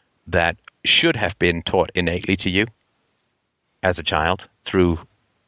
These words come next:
good and kind and wise and loving and patient examples and, you know, mild corrections, uh, and suggestions and advice from parents that you loved and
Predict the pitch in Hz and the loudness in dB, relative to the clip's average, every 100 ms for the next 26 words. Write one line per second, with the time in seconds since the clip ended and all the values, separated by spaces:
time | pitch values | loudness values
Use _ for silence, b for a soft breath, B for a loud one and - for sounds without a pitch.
0 | 90 95 92 87 85 87 85 82 80 78 | -6 0 0 0 -2 0 0 0 0 0
1 | 82 82 82 82 82 82 85 82 - 87 | 2 0 -2 0 0 0 0 -2 0 0
2 | - 82 76 85 80 80 92 - b b | 0 -2 -4 -2 -2 0 -4 -4 b b
3 | b b b b - 87 82 80 101 85 | b b b b -4 0 2 0 0 2
4 | 82 85 85 85 - - 85 82 - 82 | 2 2 2 2 0 0 2 2 -2 -2
5 | 80 - 80 80 85 85 82 85 85 82 | -4 -2 0 0 0 -2 -2 -2 -2 -2
6 | - 82 82 80 80 95 87 - - 78 | -2 -2 0 -2 0 0 2 0 0 -2
7 | - 135 95 85 - - 82 80 85 82 | -2 -2 -2 -2 -4 -2 -2 2 0 0
8 | 78 80 | -8 -12